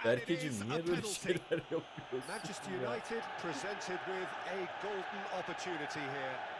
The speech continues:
Speaker 2: Abi çocuk ne yapsın ya? Hakikaten bak, yani orada topu almak için kaydına ve
Speaker 1: So
Speaker 2: daha önce
Speaker 1: further
Speaker 2: bastığına eminim
Speaker 1: improve their
Speaker 2: arkadaşlar
Speaker 1: position
Speaker 2: ama,
Speaker 1: of comfort.
Speaker 2: eee, yapacak bir şey yok yani. <laughs> Aferin.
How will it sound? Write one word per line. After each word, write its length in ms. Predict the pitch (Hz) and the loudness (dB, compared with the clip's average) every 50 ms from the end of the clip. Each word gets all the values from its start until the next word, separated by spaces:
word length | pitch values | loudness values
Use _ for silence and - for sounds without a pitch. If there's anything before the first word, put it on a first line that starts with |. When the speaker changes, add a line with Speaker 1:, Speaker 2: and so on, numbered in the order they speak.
| - - - - - - - - - - - - - - - - - - - - - - - | -4 -4 -4 -4 -4 -2 -2 -2 -2 -4 -4 -4 -4 -4 -4 -4 -4 -4 -4 -4 -2 0 2
Speaker 2:
Abi 120 | 120 123 120 - | 2 2 2 0
çocuk 280 | 113 110 - - - 120 | -2 -2 -2 0 4 8
ne 60 | 127 | 8
yapsın 280 | 143 143 - - - 92 87 | 8 8 8 4 -2 -2 0
ya? 240 | 87 85 87 101 117 | 2 2 4 6 6
Hakikaten 440 | 135 147 - - 143 117 - 107 95 92 87 | 6 4 4 4 0 2 2 2 2 2 2
bak, 100 | 85 - - | 0 2 2
yani 160 | 113 120 120 123 123 | 4 4 4 4 4
orada 200 | 131 143 147 143 | 4 4 4 2
topu 200 | - 135 - 151 | 0 2 6 6
almak 320 | 143 131 131 147 156 151 - | 8 8 8 6 2 0 0
için 140 | - 120 101 - | -4 -2 2 4
kaydına 380 | 120 117 117 120 131 131 131 127 - - - - - - | 4 4 4 4 2 2 2 0 -4 -8 -10 -8 -4 -2
ve 40 | 110 | 4
Speaker 1:
So 140 | 92 120 | 8 10
Speaker 2:
daha 100 | 117 131 | 10 10
önce 100 | 156 156 123 | 10 8 8
Speaker 1:
further 140 | 123 117 101 | 6 8 8
Speaker 2:
bastığına 360 | 117 117 113 107 - 135 123 | 8 8 8 4 0 2 2
eminim 200 | 120 120 - 131 | 2 4 4 4
Speaker 1:
improve 160 | 113 104 98 95 | 4 4 4 4
their 80 | - | 4
Speaker 2:
arkadaşlar 300 | - - - - - 220 | 2 0 0 2 2 4
Speaker 1:
position 200 | - - 226 226 | 4 4 4 2
Speaker 2:
ama, 100 | 214 190 | 0 0
Speaker 1:
of 40 | - - | -2 -2
comfort. 540 | 233 214 190 160 - 185 175 147 - - - - - - - | -4 -4 -4 -4 -6 -8 -8 -6 -8 -10 -12 -14 -14 -6 -2
Speaker 2:
eee, 60 | - 98 95 95 92 92 92 90 90 90 90 90 90 90 90 92 | 0 0 2 2 2 0 0 0 0 0 0 0 0 0 0 2
yapacak 420 | 104 117 117 117 - 123 113 - 113 | 2 2 2 2 0 -6 -6 -6 -8
bir 60 | - | -8
şey 120 | - 120 | -2 -2
yok 120 | 113 107 - - | -2 -2 -2 -2
yani. 200 | - 87 80 76 73 73 - - - - - - - - - - - - - - - - - - - - - - - - - - - - - - - - - - | -2 -2 -2 -2 -6 -12 -16 -18 -20 -20 -20 -20 -20 -20 -20 -20 -20 -20 -20 -20 -20 -20 -20 -20 -20 -20 -20 -20 -20 -20 -20 -18 -18 -20 -20 -20 -20 -18 -12 -10
<laughs> 80 | 120 113 - - - - - - - - - - - - - - - - - - - - - - - - - - - - - - - - - - - - - - - - - - - - - - - - - | -10 -10 -10 -12 -20 -20 -20 -20 -20 -20 -20 -20 -20 -20 -20 -20 -20 -20 -20 -20 -20 -20 -20 -20 -20 -20 -20 -20 -20 -20 -16 -14 -14 -14 -14 -16 -20 -20 -20 -16 -14 -14 -12 -12 -12 -12 -12 -12 -10 -2 4
Aferin. 320 | - 113 117 110 - 98 | 8 8 8 6 4 -2